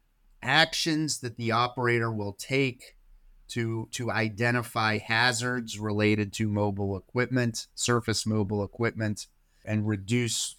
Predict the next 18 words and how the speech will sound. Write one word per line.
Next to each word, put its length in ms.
risks 680
related 580
to 100
those 260
hazards. 800
Number 400
two, 600
it 220
must 560
include 880
steps 800
that 180
the 160
operator 540
will 140
take 280
to 120
develop 720